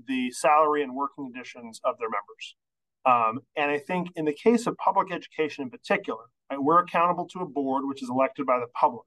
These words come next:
So ultimately, we work for the public. And I think it's important that we have our voice at the table,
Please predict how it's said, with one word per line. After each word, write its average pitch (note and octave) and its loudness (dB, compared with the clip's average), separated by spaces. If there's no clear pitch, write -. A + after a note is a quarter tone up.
So B2+ -12
ultimately, D3+ -2
we C#3 0
work B2+ -2
for A#2 -18
the A#2+ -16
public. - -2
And C#3 2
I D3+ 2
think G#3 2
it's G3+ -2
important F#3 0
that D#3 0
we C#3+ -8
have D#3+ 2
our E3 6
voice E3+ -4
at D3+ -16
the C#3+ -16
table, B2+ -2